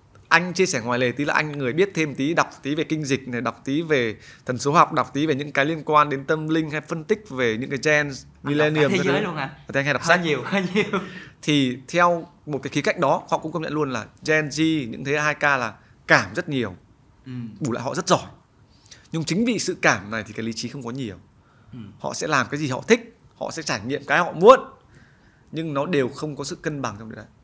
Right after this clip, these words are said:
Speaker 2: Ừ.
Speaker 1: Cho nên nếu các bạn nào Gen Z mà tỉnh ngộ ra, mà nhìn được và cân bằng chuyện đấy lại thì các bạn sẽ thành công, tại vì các bạn quá giỏi rồi.
Speaker 2: Có nghĩa là theo anh thì tất cả những vấn đề liên quan tới, em nói là cho dù là blockchain hay là về công nghệ mới hay là những xu hướng mới, những cái xu hướng mới đi,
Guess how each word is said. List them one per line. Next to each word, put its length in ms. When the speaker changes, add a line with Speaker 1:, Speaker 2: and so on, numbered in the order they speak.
Speaker 2:
Ừ. 60
Speaker 1:
Cho 100
nên 160
nếu 140
các 100
bạn 180
nào 340
Gen 140
Z 200
mà 100
tỉnh 220
ngộ 200
ra, 260
mà 120
nhìn 320
được 160
và 80
cân 220
bằng 200
chuyện 100
đấy 100
lại 100
thì 80
các 80
bạn 60
sẽ 80
thành 100
công, 220
tại 80
vì 60
các 60
bạn 140
quá 100
giỏi 200
rồi. 80
Speaker 2:
Có 80
nghĩa 160
là 160
theo 200
anh 100
thì 120
tất 220
cả 140
những 180
vấn 120
đề 200
liên 180
quan 200
tới, 200
em 160
nói 140
là 120
cho 100
dù 140
là 80
blockchain 420
hay 80
là 100
về 120
công 200
nghệ 100
mới 260
hay 80
là 60
những 140
xu 140
hướng 200
mới, 380
những 180
cái 60
xu 140
hướng 140
mới 160
đi, 80